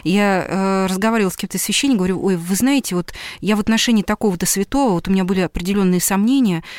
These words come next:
я боюсь, что я обидела его своими м-,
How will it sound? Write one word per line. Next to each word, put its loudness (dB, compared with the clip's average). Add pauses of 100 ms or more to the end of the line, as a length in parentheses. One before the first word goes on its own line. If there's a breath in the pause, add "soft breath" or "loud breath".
(120 loud breath)
я -2
боюсь, 0
что -6
я 0 (500)
обидела 0
его -2 (340)
своими 0
м-, 0